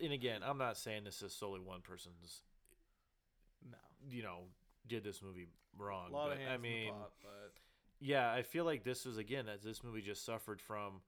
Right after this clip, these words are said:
Speaker 1: again, we gotta make this P G thirteen, but everything's been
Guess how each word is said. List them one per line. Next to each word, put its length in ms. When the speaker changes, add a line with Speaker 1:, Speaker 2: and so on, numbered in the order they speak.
Speaker 1:
again, 260
we 140
gotta 160
make 120
this 120
P 160
G 160
thirteen, 540
but 160
everything's 400
been 180